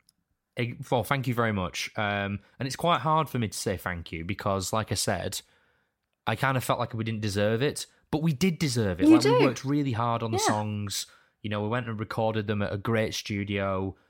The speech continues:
Speaker 1: We put a lot of time and effort into it, and then that's like a reward of the time and effort. It's, you know, it's being well received. Um, but yeah,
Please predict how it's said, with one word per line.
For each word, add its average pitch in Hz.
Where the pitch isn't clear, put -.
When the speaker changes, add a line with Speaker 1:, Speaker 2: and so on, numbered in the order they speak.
Speaker 1:
We 104
put 113
a 113
lot 110
of 110
time 113
and 107
effort 104
into 113
it, 113
and 120
then 131
that's 139
like 135
a 127
reward 110
of 107
the 113
time 104
and 120
effort. 190
It's, -
you 104
know, 98
it's 92
being 113
well 95
received. 113
Um, 107
but 147
yeah, 185